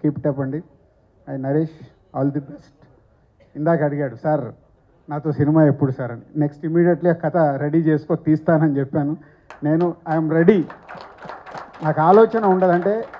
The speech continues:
సక్సెస్ ఫెయిల్యూర్ మన చేతిలో ఉండదు, మన హార్డ్ వర్క్, మన జడ్జిమెంటే ఆ సినిమా రిజల్ట్ని తీసుకొస్తుంది. నాతో పనిచేసిన వాళ్ళు ఇక్కడ చాలామంది ఉన్నారు, అబ్బుర్ రవి and బ్రహ్మ,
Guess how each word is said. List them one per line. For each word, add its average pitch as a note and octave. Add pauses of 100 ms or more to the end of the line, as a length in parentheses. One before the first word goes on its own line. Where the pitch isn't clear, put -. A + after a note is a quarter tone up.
(760)
సక్సెస్ F3+
ఫెయిల్యూర్ G#3+
మన F#3 (100)
చేతిలో F#3+
ఉండదు, F3+
మన F3
హార్డ్ D#3
వర్క్, E3+ (340)
మన C3+
జడ్జిమెంటే E3 (160)
ఆ D3
సినిమా D4+
రిజల్ట్ని D3+
తీసుకొస్తుంది. C#3 (480)
నాతో C3+
పనిచేసిన D3+
వాళ్ళు D3+
ఇక్కడ C#3+ (100)
చాలామంది C3+
ఉన్నారు, C3+
అబ్బుర్ B2+
రవి B2+
and B2
బ్రహ్మ, B2+